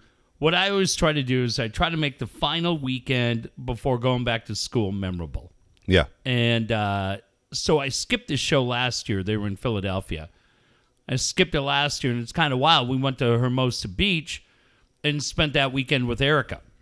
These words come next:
Speaker 1: And now, all of a sudden, like, a year later, we go, "God dang, she's not even here."
Speaker 2: Yeah.
Speaker 1: And it's just, it's crazy. Um, I was, I was looking,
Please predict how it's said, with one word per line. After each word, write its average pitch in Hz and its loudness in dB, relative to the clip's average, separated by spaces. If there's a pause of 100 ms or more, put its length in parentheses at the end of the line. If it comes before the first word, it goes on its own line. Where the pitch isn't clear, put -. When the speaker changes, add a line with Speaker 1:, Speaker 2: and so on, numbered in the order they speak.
(800)
Speaker 1:
And 120 2
now, 143 6
all 127 4
of 110 -2
a 110 -2
sudden, 127 2
like, 110 -4
a 113 -2
year 110 2
later, 143 2
we 127 0
go, 107 -2
"God 202 -4
dang, 165 -2
she's 135 -6
not 160 2
even 113 -4
here." 113 -2
Speaker 2:
Yeah. 87 6 (420)
Speaker 1:
And 151 4
it's 151 -8
just, - -8
it's 135 -8
crazy. 147 -2 (480)
Um, 127 0
I 127 -2
was, 123 -4 (380)
I 135 -6
was 135 -6
looking, 135 2